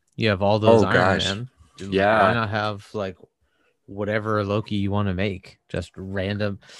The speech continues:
Speaker 1: put a Loki head on every single body that you've, you've done up till now.
Speaker 2: Yeah, just do a build a Loki, like, you just sort of do, like, you know, like a Lego thing, like,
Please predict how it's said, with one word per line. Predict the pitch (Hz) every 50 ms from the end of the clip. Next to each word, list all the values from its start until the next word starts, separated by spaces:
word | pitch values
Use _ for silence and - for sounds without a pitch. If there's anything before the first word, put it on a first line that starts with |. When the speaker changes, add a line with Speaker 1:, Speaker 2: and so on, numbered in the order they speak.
| - _
Speaker 1:
put | - 139 135
a | 151
Loki | 135 131 131 127 - 120 104
head | 101 104 95 92
on | 95 95 98
every | 78 104 110 110 110 113 110
single | 101 - - 113 107 104 101 95
body | 87 95 90 101 104 98 92 92
that | 92 90 82
you've, | 98 95 92 92 - _ _ _ _ _
you've | - 104 98 90 92
done | - 104 101 98 98 98 95
up | - 98 92 _
till | - - 104 95 95
now. | 92 92 92 95 85 - - - _ _ _ _ _ _ _ - - - - _ _
Speaker 2:
Yeah, | - 107 113 120 117
just | 104 92 90
do | - 107 107
a | 95
build | 85 101 98 101 104
a | 98
Loki, | 87 90 98 117 120 - 113 101 95
like, | 90 90 87 90 87 - -
you | 92 95
just | 90 92 92 -
sort | - 104 92 92
of | 87 85
do, | - 95 92 92
like, | 87 92 87 87 82 - -
you | 98
know, | 92 85
like | 85 87 82 -
a | 82
Lego | 80 82 90 110 117 104 85
thing, | 82 - 92 87 85 85 87 87
like, | 87 87 87 87 85 - -